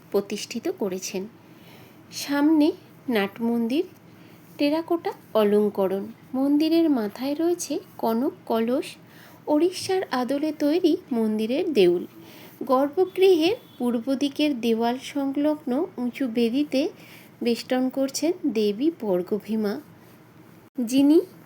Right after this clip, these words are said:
চতুর্বর্গের ফলদাতা, তিনি মা বর্গভীমা। মন্দিরের পাশেই রয়েছে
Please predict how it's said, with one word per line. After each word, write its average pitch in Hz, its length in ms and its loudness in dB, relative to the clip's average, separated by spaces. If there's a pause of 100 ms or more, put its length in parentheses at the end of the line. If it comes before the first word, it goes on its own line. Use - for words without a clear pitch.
চতুর্বর্গের 254 920 2 (240)
ফলদাতা, 254 680 0 (300)
তিনি 254 280 0 (220)
মা 226 300 -4 (160)
বর্গভীমা। 185 720 -2 (840)
মন্দিরের 311 600 4 (140)
পাশেই 262 520 -2
রয়েছে 302 540 0